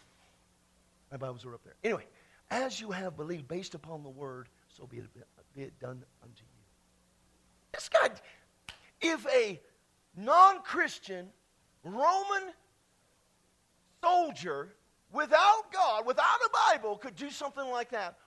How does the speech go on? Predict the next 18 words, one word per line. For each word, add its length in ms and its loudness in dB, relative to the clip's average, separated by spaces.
why 360 -2
in 60 -6
the 100 0
world 260 -2
shouldn't 400 -8
we, 280 -8
as 240 -2
children 500 -2
of 120 -6
God, 340 4
blood-bought, 720 2
Holy 400 2
Ghost-filled, 800 -4
tongue-talking, 800 -10
full 220 -8
of 60 -10
Jesus 760 -12
Christians, 720 -12